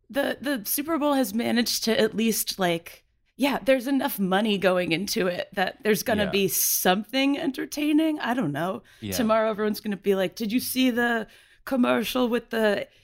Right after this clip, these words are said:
Speaker 1: ape wearing Bruno Mars's
Speaker 2: <laughs>
Speaker 1: face?"
Speaker 2: Yes.
Speaker 1: And then, you know, it's something to chat about at work. <laughs>
Speaker 2: <laughs> I know. God, that's so,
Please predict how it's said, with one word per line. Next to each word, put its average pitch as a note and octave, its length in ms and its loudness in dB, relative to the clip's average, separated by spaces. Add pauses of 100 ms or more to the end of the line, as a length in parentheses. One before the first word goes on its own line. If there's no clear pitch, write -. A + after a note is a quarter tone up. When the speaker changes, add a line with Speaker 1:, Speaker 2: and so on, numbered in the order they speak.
(160)
Speaker 1:
ape B3+ 400 0
wearing A#3 640 0 (300)
Bruno B3+ 280 0
Mars's A#3+ 520 0
Speaker 2:
<laughs> - 160 -2
Speaker 1:
face?" C4 520 2
Speaker 2:
Yes. - 40 0
Speaker 1:
And G3 240 0
then, G3 140 0 (140)
you B3 80 -2
know, F#3+ 120 0
it's - 160 -2
something G#3 340 2
to - 80 -2
chat - 300 -2
about - 240 2
at C4 100 -2
work. - 480 -6 (200)
<laughs> - 180 -6 (180)
Speaker 2:
<laughs> G#3+ 640 -2
I D3+ 100 0
know. C#3 440 0 (280)
God, D#3 240 0
that's E3+ 140 -2
so, F#3+ 300 2